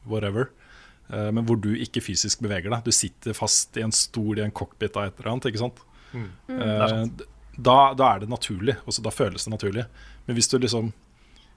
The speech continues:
Speaker 1: ikke beveger beina dine når du går, så føles det utrolig rart, altså, hvis du er i en V R-verden.
Speaker 3: Det gjør det.
Speaker 1: Det
Speaker 2: Det er sant.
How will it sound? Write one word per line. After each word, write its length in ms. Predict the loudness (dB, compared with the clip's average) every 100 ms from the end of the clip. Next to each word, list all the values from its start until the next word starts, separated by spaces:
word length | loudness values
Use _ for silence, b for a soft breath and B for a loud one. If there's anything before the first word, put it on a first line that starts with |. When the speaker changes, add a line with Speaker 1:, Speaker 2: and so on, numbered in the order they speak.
| -4
Speaker 1:
ikke 260 | -4 -2 2
beveger 360 | 4 4 2 2
beina 240 | 0 0
dine 220 | -2 -2
når 100 | 0
du 60 | -2
går, 260 | 0 4 6
så 140 | 4
føles 400 | 0 2 2 0
det 120 | 0 0
utrolig 580 | 0 -4 0 2 4 4
rart, 220 | 2 0
altså, 200 | -2 -2
hvis 100 | -2
du 80 | 2
er 160 | 2 2
i 40 |
en 60 | -2
V 60 | -2
R-verden. 420 | -2 -6 -4 -6 -6 _ b b b b b _ _ _ -20 -10
Speaker 3:
Det 80 | -6
gjør 160 | -4
det. 80 | -4
Speaker 1:
Det 280 | -6 -8 -12 -18 -12
Speaker 2:
Det 100 | -6
er 100 | -6
sant. 260 | -6 -14